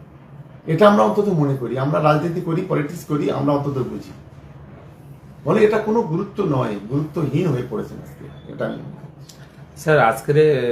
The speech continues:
Speaker 2: উম, আইএসএফ এর পক্ষ থেকে রাজ্য জুড়ে গণ আন্দোলনের প্রতিবাদ।
Speaker 1: কিসের গণ আন্দোলন? কজন নামবে রাস্তায়? বাংলার বারো কোটি মানুষ,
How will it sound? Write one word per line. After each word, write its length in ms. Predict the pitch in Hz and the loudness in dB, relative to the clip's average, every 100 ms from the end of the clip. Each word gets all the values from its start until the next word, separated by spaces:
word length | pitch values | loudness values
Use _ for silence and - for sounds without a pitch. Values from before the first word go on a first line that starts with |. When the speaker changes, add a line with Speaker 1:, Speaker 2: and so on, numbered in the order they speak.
| 113 | -2
Speaker 2:
উম, 1400 | 110 107 - - - - - - - - - - - 135 - - | -4 -8 -10 -14 -16 -20 -20 -20 -20 -20 -20 -16 -12 -12 -12 -2
আইএসএফ 340 | 110 - 135 | 0 0 2
এর 100 | 135 - | 0 0
পক্ষ 240 | 135 - 143 | -4 -2 -2
থেকে 460 | 143 151 151 156 - - | 0 2 2 -2 -10 -16
রাজ্য 340 | - 113 113 131 | -2 0 0 0
জুড়ে 180 | 139 | 0
গণ 320 | 139 123 135 143 | 0 0 2 4
আন্দোলনের 560 | 147 147 147 147 143 135 - - - | 4 2 2 0 -2 -6 -12 -20 -14
প্রতিবাদ। 320 | - 117 113 - - - - - - - - - - - - - | -12 -10 -10 -12 -14 -16 -14 -12 -14 -16 -20 -20 -20 -20 -20 -16
Speaker 1:
কিসের 340 | - - 240 226 | -14 -10 -10 -6
গণ 160 | 175 180 | -2 0
আন্দোলন? 480 | 190 202 196 135 98 - 139 - - - - - - - - - - - - - - - - 139 - - - - - - - - 131 | 0 0 -2 -2 -6 -8 -6 -6 -10 -18 -20 -20 -20 -20 -20 -20 -20 -20 -20 -20 -20 -20 -20 -20 -20 -20 -20 -20 -20 -20 -20 -14 2
কজন 320 | 151 185 233 | 4 4 4
নামবে 300 | 208 208 220 | 4 4 2
রাস্তায়? 400 | 160 - 104 87 - - - - - - - - - - - - - - - | 0 -2 -10 -12 -18 -20 -20 -20 -20 -20 -20 -20 -20 -20 -20 -20 -20 -18 -4
বাংলার 300 | 131 156 185 | 0 2 2
বারো 240 | 143 151 | 2 2
কোটি 220 | 175 185 | 0 -2
মানুষ, 300 | 147 120 110 | -2 -2 -6